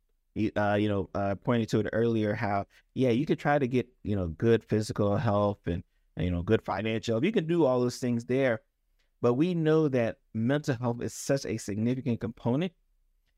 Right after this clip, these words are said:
that for us men, that if we aren't doing the things mentally to get us right, guess what? We're not, we're not gonna eat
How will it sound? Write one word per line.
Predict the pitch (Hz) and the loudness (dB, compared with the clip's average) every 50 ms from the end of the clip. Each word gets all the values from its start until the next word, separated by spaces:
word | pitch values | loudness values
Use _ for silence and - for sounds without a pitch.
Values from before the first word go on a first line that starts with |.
| _ _ _ - | _ _ _ -4
that | 113 110 110 110 - | -2 0 0 0 0
for | 117 113 | 0 0
us | 98 139 151 - - | 2 2 0 0 0
men, | 135 131 139 143 143 135 123 | -2 0 2 2 2 2 2
that | 123 120 117 - - | 2 0 0 -2 -2
if | - 113 117 - - | -2 -2 -2 -2 -6
we | 156 160 151 165 175 165 - - - 143 - | -6 -2 -2 0 -2 -2 -4 -4 -4 0 2
aren't | 160 151 139 - _ _ _ _ _ - | 2 2 2 0 _ _ _ _ _ 0
doing | - 131 147 143 143 139 | 2 2 2 2 2 2
the | 127 123 | 0 0
things | - - 135 131 131 131 131 131 131 - - _ _ _ _ - | -2 0 0 0 2 2 2 0 -2 -4 -10 _ _ _ _ -10
mentally | - 110 110 113 127 147 156 151 - - 147 143 143 139 | -4 -2 0 2 4 4 2 2 0 -2 0 0 0 0
to | - - 127 | 0 -2 -2
get | 120 127 127 - - - | 0 2 0 0 2 0
us | 120 123 - - 123 | 0 0 -2 -4 -4
right, | 120 123 135 143 127 | -2 0 0 0 0
guess | - 127 127 131 - - | 0 0 -2 -2 -2 0
what? | 143 139 117 104 - _ _ _ _ _ _ _ _ _ _ _ - | 0 2 0 0 -2 _ _ _ _ _ _ _ _ _ _ _ -2
We're | 113 110 | 0 2
not, | 120 123 117 - | 2 2 0 0
we're | - 107 110 | 0 0 0
not | 117 120 123 120 | 2 2 0 0
gonna | - 123 113 - - | 0 -2 -2 -2 -2
eat | 104 110 95 | -4 -4 -4